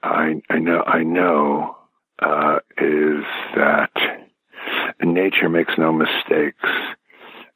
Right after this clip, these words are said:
And that was my choice as far as my own existence and,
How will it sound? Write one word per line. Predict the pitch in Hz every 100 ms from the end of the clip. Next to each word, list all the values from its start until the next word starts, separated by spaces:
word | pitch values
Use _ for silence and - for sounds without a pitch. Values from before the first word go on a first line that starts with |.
| - - - -
And | - 82
that | 87
was | 78 -
my | 78 78
choice | 76 - 92 82 78 -
as | - -
far | - 73 73 73
as | - - - _ - - - -
my | 80 82 80
own | 80 82
existence | 73 - - 76 - - 80 76 - - -
and, | - -